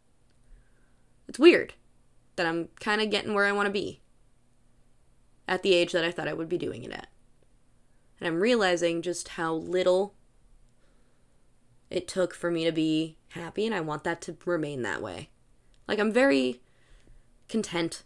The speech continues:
I guess, for lack of a better word. I'm comfortable. I'm vibing.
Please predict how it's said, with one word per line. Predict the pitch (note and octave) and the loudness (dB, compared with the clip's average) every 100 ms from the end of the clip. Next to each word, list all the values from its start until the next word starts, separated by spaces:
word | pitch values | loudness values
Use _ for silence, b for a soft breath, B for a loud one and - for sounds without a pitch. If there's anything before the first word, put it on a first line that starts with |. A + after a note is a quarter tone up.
| - | -4
I | F3+ | 2
guess, | E3+ F3 | 2 2
for | - E3+ | -2 0
lack | D#3+ D#3+ | 2 0
of | E3+ | 0
a | E3+ | -2
better | E3+ E3 | 0 0
word. | D#3+ E3+ E3+ - - _ - | 2 2 0 -6 -20 _ -6
I'm | E3 E3 E3 - | -2 -2 -4 -8
comfortable. | - E3 F#3 E3 D#3+ - _ _ - | -4 -4 0 0 -2 -6 _ _ -8
I'm | - F3 E3+ E3+ E3+ F3 - _ _ _ _ _ - _ _ _ G#3 | 0 2 4 2 0 -2 -8 _ _ _ _ _ -20 _ _ _ -6
vibing. | B3 D4 - - - | -2 -2 -4 -6 -12